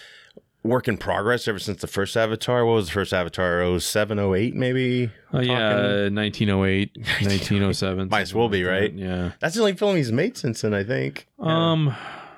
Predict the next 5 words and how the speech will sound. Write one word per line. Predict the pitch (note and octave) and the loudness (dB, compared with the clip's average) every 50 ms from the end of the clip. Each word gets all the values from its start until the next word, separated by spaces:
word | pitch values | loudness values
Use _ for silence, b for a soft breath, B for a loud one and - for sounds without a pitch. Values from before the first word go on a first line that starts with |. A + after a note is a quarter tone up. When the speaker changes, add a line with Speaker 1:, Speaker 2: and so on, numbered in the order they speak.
| B B B B B B B B B B B B B B B B B B B B B B B _ _ _ _ _ _ _ _ _ _ _ | B B B B B B B B B B B B B B B B B B B B B B B _ _ _ _ _ _ _ _ _ _ _
Speaker 2:
well, | - - C3 C3 | -4 -4 -2 0
as | C3 A#2 - | 0 -2 0
far | - C3+ B2+ B2 | 0 0 2 2
as | A#2 A2 G2+ | 2 0 0
directed? | G#2 - A2 G#2+ A#2 C3+ - A3 G#3 G#3 G#3 | 0 0 2 2 2 0 2 2 2 2 2